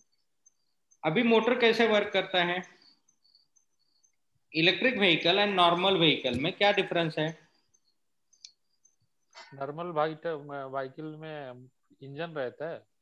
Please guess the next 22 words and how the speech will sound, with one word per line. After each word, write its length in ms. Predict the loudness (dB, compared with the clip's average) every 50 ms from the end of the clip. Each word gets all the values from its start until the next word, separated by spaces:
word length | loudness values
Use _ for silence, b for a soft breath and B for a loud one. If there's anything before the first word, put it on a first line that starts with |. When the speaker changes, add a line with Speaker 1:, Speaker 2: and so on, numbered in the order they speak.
| _ _ _ _ _ _ _ _ _ _ _ _ _ _ _ _ -14
Speaker 2:
Electric 400 | -12 -10 -10 -10 -10 -12 -10 -8
vehicle 320 | -8 -8 -8 -10 -12 -18
में 160 | -18 -16 -16 -16
मतलब 580 | -16 -16 -14 -12 -10 -10 -8 -8 -10 -10 -10 -12
motor 220 | -12 -10 -10 -10
रहता 380 | -8 -10 -10 -12 -14 _ -20 -20
है। 60 | -20 _ _ _ _ _ _ _ _ -10
Speaker 1:
तो 60 | -4
एनर्जी 440 | -2 2 4 4 4 4 4 2 4
जो 160 | 4 4 4
generate 480 | 6 6 4 4 4 4 2 2 2 2
करता 280 | 2 2 4 4 4
है 200 | 6 6 4 4
normal 380 | 2 2 2 2 2 0 2 4
vehicle 360 | 4 4 4 4 2 2 2
में, 140 | 2 0 0
इंजन 340 | 2 2 2 2 2 2 2
से 200 | 2 2 2 2
energy 360 | 2 2 0 0 0 -2 0
generate 380 | 0 0 0 -2 -4 -6 -6 -6
होती 260 | -10 -8 -4 -2 0
है। 280 | 0 0 -2 -4 -12